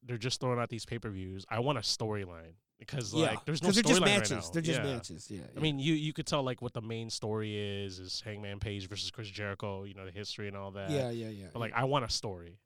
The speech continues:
Speaker 1: That's basically what I'm looking forward to.
Speaker 2: Okay.
Speaker 1: So, I mean, that's all I'm
Speaker 2: I mean,
Speaker 1: looking forward
Speaker 2: maybe,
Speaker 1: to.
Speaker 2: maybe 'cause their, their show premieres.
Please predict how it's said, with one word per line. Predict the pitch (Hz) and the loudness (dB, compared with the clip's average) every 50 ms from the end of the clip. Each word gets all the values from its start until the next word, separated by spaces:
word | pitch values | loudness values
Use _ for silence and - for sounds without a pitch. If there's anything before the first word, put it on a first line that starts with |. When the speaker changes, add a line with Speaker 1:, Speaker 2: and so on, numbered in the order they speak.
| _ - | _ -12
Speaker 1:
That's | 120 123 - - | -10 -8 -6 -4
basically | 117 120 120 113 - 113 107 104 101 | -4 -2 -2 -2 -4 -4 -6 -6 -6
what | 95 95 98 98 | -6 -6 -6 -6
I'm | 98 98 | -6 -8
looking | 92 95 - 98 87 | -8 -12 -12 -14 -16
forward | - - 92 90 87 85 - | -14 -12 -12 -12 -12 -16 -18
to. | - - - - - _ _ - 123 | -20 -20 -20 -20 -20 _ _ -10 -8
Speaker 2:
Okay. | 139 123 117 80 - - _ _ _ _ | -8 -8 -8 -12 -14 -18 _ _ _ _
Speaker 1:
So, | _ - 101 92 92 90 92 | _ -12 -10 -10 -10 -10 -12
I | 92 | -12
mean, | 92 95 92 90 92 98 101 _ _ _ _ _ _ _ _ _ _ _ _ _ _ _ _ _ _ _ | -12 -12 -14 -14 -14 -16 -18 _ _ _ _ _ _ _ _ _ _ _ _ _ _ _ _ _ _ _
that's | - 131 - | -8 -4 -2
all | 147 120 | 0 0
I'm | 107 110 120 | 2 2 4
Speaker 2:
I | 196 | 6
mean, | 214 214 196 | 6 6 6
Speaker 1:
looking | 180 190 220 | 6 6 6
forward | 233 247 214 | 6 4 2
Speaker 2:
maybe, | 180 | 2
Speaker 1:
to. | - | 2
Speaker 2:
maybe | 180 190 220 226 233 214 202 175 | 4 4 4 4 4 2 2 0
'cause | - - 202 190 165 147 | 0 2 2 2 2 2
their, | 160 170 170 165 156 143 | 2 4 4 4 2 0
their | 131 139 151 160 147 | -2 -2 0 0 0
show | - - - 233 226 220 | 0 2 2 2 2 2
premieres. | - 196 165 160 160 156 151 147 143 139 127 127 120 - - | 2 -2 -2 0 0 0 0 0 0 0 -2 -4 -6 -8 -12